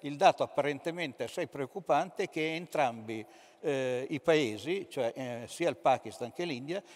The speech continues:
dispongono di armi atomiche. E, eh, da almeno, eh, eh, quindici anni a questa parte, se non prima, la dottrina strategica degli, eh, del Pakistan è diventata che in caso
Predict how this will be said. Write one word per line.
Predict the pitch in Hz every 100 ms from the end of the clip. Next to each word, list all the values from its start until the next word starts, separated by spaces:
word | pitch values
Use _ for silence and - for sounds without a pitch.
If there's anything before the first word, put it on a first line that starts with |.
| -
dispongono | 151 196 - 170 165 208
di | 143
armi | 123 120 131
atomiche. | - 101 95 92 - 113 107 _ _ - - - _
E, | - 220 135 - -
eh, | 139 131 127 113
da | 160
almeno, | 170 170 214 240 226 185 156 135
eh, | - 147 131 -
eh, | 151 135 127
quindici | - 202 226 202 -
anni | 165 165 156
a |
questa | 135 127 -
parte, | - 139 98 92 - 120 131
se | -
non | 131 117
prima, | - 117 87 92 127 160 - - - -
la | 143
dottrina | 170 175 - 247 226
strategica | 160 - 151 - 170 117 113 - 113 98 - - - _
degli, | 127 120 156 143 143 139 131
eh, | 143 135 120
del | 143 135
Pakistan | 170 123 - 110 - 123 139 147
è | 170
diventata | 170 190 180 185 127 107 120
che | - 175 135
in | - 185
caso | - 196 147 107 98 98